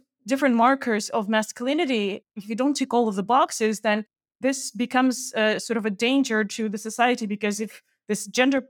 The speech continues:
pyramid sort of falls apart, then what is left of society? <laughs> Nothing. So this is even framed often as an existential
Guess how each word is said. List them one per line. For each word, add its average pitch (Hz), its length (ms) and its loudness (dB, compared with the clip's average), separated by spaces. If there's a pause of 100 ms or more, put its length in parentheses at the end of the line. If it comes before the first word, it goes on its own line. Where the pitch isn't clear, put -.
(160)
pyramid 240 420 4
sort 208 140 -4
of - 80 -8
falls 233 240 -2
apart, 277 480 0
then 208 320 2 (280)
what 214 160 -2
is 202 120 -4
left 254 260 2
of 247 80 -2
society? 247 580 2
<laughs> 196 160 2
Nothing. 185 300 -2
So 202 160 -4
this 220 320 -8 (380)
is - 240 -10 (160)
even 233 280 -2
framed 254 400 0
often 226 320 -2
as 196 140 -2
an 202 140 -8
existential 208 880 -4